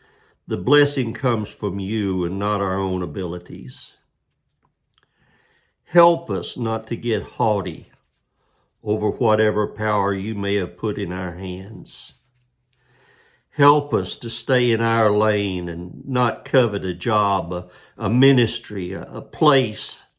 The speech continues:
that you've designated for another.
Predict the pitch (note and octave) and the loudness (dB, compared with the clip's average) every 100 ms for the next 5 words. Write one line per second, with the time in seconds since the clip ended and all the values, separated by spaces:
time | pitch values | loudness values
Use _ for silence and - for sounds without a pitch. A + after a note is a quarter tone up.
0 | _ _ _ _ - D3 - B2+ B2 G#2 | _ _ _ _ -8 -6 -2 2 2 2
1 | A2+ A#2 F#2+ G#2 G2 G2+ G2+ G2 D#2+ - | 2 2 2 -4 -6 -2 -2 -2 -8 -8
2 | G2 F#2 F2+ F2+ F2 F#2 G2+ | -6 -6 -6 -8 -8 -12 -16